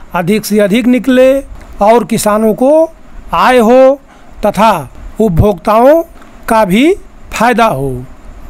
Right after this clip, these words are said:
जिससे जो चीनी की मांग है, अल्कोहल की मांग है तथा अच्छी मात्रा में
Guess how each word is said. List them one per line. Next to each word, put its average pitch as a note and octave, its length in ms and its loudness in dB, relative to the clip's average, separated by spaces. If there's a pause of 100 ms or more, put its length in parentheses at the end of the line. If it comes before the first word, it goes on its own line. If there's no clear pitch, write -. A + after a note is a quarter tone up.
(280)
जिससे C4+ 640 2 (580)
जो G3+ 180 0
चीनी G#3+ 420 0
की G#3 160 -2
मांग G#3 300 0
है, C4 460 2 (320)
अल्कोहल G3+ 580 0
की B3 160 0
मांग B3 300 0
है B3+ 380 2 (640)
तथा G#3 280 2
अच्छी B3+ 320 -2
मात्रा A3 480 0
में B3+ 280 2